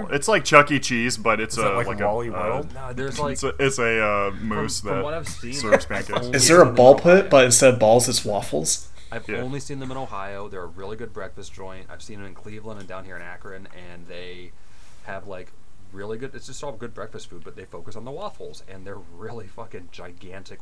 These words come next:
Speaker 3: waffles.
Speaker 1: Hmm.
Speaker 4: I now have to look this place up.
Speaker 3: It's
Speaker 1: Okay, I'm
Speaker 3: good.
Speaker 1: going.
Speaker 3: It's so good. Um, they have
Speaker 2: We
Speaker 3: these
Speaker 2: can't
Speaker 3: awesome
Speaker 2: go.
Speaker 3: chorizo-, they have these
Speaker 2: We
Speaker 3: really
Speaker 2: can,
Speaker 3: good
Speaker 2: well, you
Speaker 3: waffles,
Speaker 2: can
Speaker 3: too.
Speaker 2: go, maybe.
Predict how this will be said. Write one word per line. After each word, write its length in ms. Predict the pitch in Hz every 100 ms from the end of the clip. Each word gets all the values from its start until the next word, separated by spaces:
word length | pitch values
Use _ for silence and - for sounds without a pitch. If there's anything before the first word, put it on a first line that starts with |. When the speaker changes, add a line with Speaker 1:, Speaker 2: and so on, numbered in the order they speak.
| -
Speaker 3:
waffles. 480 | 92 - - - - - - - - - -
Speaker 1:
Hmm. 180 | 135 92 - - - - - - - -
Speaker 4:
I 100 | 120
now 260 | 110 107
have 140 | 101 98
to 60 | 104
look 200 | 95 92
this 180 | - -
place 300 | - - -
up. 220 | 101 - - - -
Speaker 3:
It's 240 | 120 107 -
Speaker 1:
Okay, 80 | 92
I'm 80 |
Speaker 3:
good. 480 | 101 113 110 104 95 -
Speaker 1:
going. 140 | 104
Speaker 3:
It's 140 | 104 -
so 420 | - 113 107 101
good. 380 | 98 101 98 87 82 - - - - 90
Um, 480 | 87 87 87 85 - -
they 60 | 95
have 80 | 131
Speaker 2:
We 60 |
Speaker 3:
these 60 | 147
Speaker 2:
can't 220 | 143 123
Speaker 3:
awesome 320 | 170 - 101
Speaker 2:
go. 60 | 98
Speaker 3:
chorizo-, 160 | 95 - -
they 60 |
have 120 | 110 123
these 100 | 135
Speaker 2:
We 60 |
Speaker 3:
really 80 | 165 160
Speaker 2:
can, 20 |
Speaker 3:
good 60 | -
Speaker 2:
well, 100 | 185
you 160 | 175 311
Speaker 3:
waffles, 100 | 349
Speaker 2:
can 100 | 170
Speaker 3:
too. 60 | 107
Speaker 2:
go, 200 | 87 92
maybe. 280 | 87 87